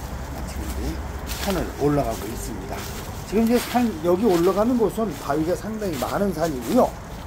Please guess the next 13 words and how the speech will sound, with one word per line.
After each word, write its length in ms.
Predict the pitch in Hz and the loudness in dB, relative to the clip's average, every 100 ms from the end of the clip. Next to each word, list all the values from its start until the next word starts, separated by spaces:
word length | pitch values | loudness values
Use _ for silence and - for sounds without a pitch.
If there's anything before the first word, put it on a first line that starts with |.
| - - | -8 -6
아, 140 | 113 107 | -6 -6
제가, 480 | 113 123 135 208 226 - - - - - | -8 -6 4 4 4 0 -10 -10 -12 -10
아, 120 | 98 101 - - - - | -8 -8 -8 -10 -12 -10
이제 160 | 143 160 | -4 0
여기서 480 | 139 131 190 208 220 - - - - - - - - - - | 0 0 2 2 0 -6 -14 -14 -14 -12 -14 -14 -14 -14 -2
설통을 460 | - 254 233 254 254 | 2 2 4 4 4
갖다 340 | 208 160 202 | 2 0 0
놓아서 640 | 185 160 156 139 196 135 95 - | 2 4 4 2 0 0 0 -8
벌을 380 | 117 127 151 190 | -6 -4 0 -2
받아서 840 | - - 123 120 117 - 190 226 226 - - - 113 | -2 -8 -4 -4 -6 -4 0 0 0 -10 -14 -12 -10
여기에 400 | 107 110 147 170 | -10 -4 -4 -4
벌을 440 | - 147 196 180 135 | 0 2 4 2 -2
지금 400 | 113 160 240 | -6 0 0